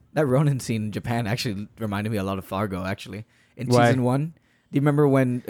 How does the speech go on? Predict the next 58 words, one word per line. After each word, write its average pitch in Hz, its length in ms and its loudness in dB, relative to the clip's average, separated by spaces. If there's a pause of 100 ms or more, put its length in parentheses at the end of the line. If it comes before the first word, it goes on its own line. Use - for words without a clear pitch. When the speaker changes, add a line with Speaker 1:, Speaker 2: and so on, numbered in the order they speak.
Speaker 1:
Key - 160 0
and 135 120 2
Peele 139 200 2
are 127 100 4
talking 127 440 0
outside 123 360 2
in 123 60 0
their 107 100 2
car, 120 460 2 (360)
trying 127 240 4
to 127 60 4
find, 117 380 0
uh, 107 320 2
Speaker 2:
Yeah, 135 440 6
yeah, 127 120 4
Speaker 1:
trying 127 100 6
Speaker 2:
that 120 60 8
Speaker 1:
to 120 60 6
Speaker 2:
one 127 120 6
Speaker 1:
find 139 140 6
Speaker 2:
shot. 143 260 4
Speaker 1:
Billy 139 180 4
Bob 120 260 0
Thornton, 131 260 2
and 135 100 -2
he's 135 80 4
Speaker 2:
Yeah. 120 160 6
Speaker 1:
killing 113 140 6
everybody 135 260 2
inside 123 280 0
the 120 60 -2
building? 123 380 0
Speaker 2:
That's 131 140 4
exactly 127 340 6
what 127 140 6
Speaker 1:
That's - 40 4
Speaker 2:
I - 20 2
thought, 110 240 6
Speaker 1:
exactly - 360 4
Speaker 2:
yeah. - 40 0
Speaker 1:
what - 80 -8
<laughs> 151 80 2
it - 20 -14
feels 135 220 0
like 110 140 -2
for 120 100 -12
me. 107 240 -6
Speaker 2:
Yeah, 135 140 6
just 123 160 0
that 127 120 6
one 127 160 6
shot 135 200 6
of, 123 160 4
like, 120 220 4 (120)
the 143 80 4
Ronin 123 360 6
just 117 200 0 (280)
m-, 117 400 -4